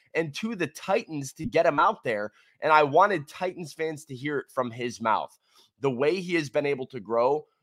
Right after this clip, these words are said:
week over week, from learning from his mistakes, from learning from what he does well, from seeing what works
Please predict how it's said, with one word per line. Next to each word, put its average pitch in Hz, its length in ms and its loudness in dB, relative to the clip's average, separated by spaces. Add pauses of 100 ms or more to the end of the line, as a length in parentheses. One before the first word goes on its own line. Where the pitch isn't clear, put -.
week 143 320 -6
over 127 240 0
week, 131 440 -6 (540)
from 131 260 0
learning 143 420 -2
from 147 200 -2
his 139 160 -6
mistakes, 127 640 -4
from 117 280 -4
learning 139 300 0
from 127 240 -2
what 127 160 -2
he 127 80 -4
does 117 300 -2
well, 123 260 4
from 120 280 -8
seeing 139 520 -4
what 131 240 4
works 120 420 -4